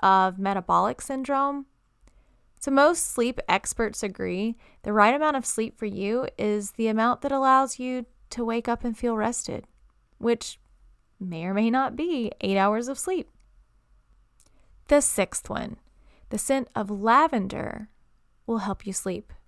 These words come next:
Fact or fiction? This one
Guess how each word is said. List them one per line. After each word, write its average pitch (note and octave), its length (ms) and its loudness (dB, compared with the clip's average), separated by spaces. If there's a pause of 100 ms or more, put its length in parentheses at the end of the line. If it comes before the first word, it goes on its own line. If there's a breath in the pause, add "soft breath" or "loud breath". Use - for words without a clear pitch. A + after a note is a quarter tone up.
(580)
Fact G3 300 2
or G3 80 -8
fiction? - 560 -10 (2000)
This A3 240 0
one F4 220 0